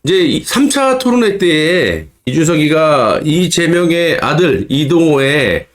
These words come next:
음란 그 패설? 일반인으로서는 정말 상상할 수 없는 발언들을 또 댓글을 굉장히 유명한,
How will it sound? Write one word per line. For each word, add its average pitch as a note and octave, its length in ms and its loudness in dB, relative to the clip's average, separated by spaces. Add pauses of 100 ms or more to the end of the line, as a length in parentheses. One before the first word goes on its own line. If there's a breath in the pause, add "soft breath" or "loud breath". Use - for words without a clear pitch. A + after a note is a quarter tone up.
(340)
음란 F3+ 500 2
그 C#3 200 0
패설? B3+ 460 -2 (160)
일반인으로서는 A3+ 1040 2
정말 E3+ 260 2
상상할 B3 460 0
수 A3 160 0
없는 C#3 840 0
발언들을 C3+ 600 0
또 A#2+ 120 -2
댓글을 E3+ 640 0
굉장히 G#3 380 0
유명한, E3+ 560 2